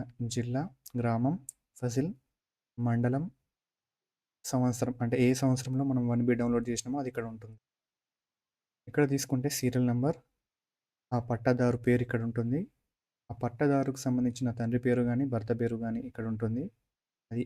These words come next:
ఏ ఖాతా నంబర్‌లో ఉన్నదో ఇక్కడ ఉంటుంది. సర్వే నంబర్, ఆ భూమికి సంబంధించిన వివరణ ఇక్కడ ఉంటుంది. ఈ భూమి వివరణ అనేది నేను మీకు తర్వాత ఎక్స్‌ప్లెయిన్ చేస్తా. ఆ పర్టిక్యులర్ సర్వే నంబర్ లోపల ఎంత విస్తీర్ణం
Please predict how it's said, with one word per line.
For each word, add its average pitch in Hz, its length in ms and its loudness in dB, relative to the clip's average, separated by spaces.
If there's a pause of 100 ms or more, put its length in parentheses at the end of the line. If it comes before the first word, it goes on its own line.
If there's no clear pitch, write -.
ఏ 120 160 2
ఖాతా 131 300 0
నంబర్‌లో 120 460 0 (920)
ఉన్నదో 117 320 2
ఇక్కడ 117 320 -4
ఉంటుంది. 120 420 -2 (720)
సర్వే 120 320 -2
నంబర్, 123 380 0 (560)
ఆ 113 80 0
భూమికి 123 400 2
సంబంధించిన 117 480 0
వివరణ 113 380 -2
ఇక్కడ 110 260 -4
ఉంటుంది. 117 380 -6 (540)
ఈ 120 80 4
భూమి 127 320 6
వివరణ 131 280 4
అనేది 123 280 0
నేను 120 200 0
మీకు 113 260 -4 (580)
తర్వాత 117 180 -2
ఎక్స్‌ప్లెయిన్ 110 420 -6
చేస్తా. 110 280 -4 (960)
ఆ 120 100 4 (240)
పర్టిక్యులర్ 139 520 0
సర్వే 123 320 0
నంబర్ 120 380 2
లోపల 113 320 -2 (580)
ఎంత 123 200 2
విస్తీర్ణం 117 540 0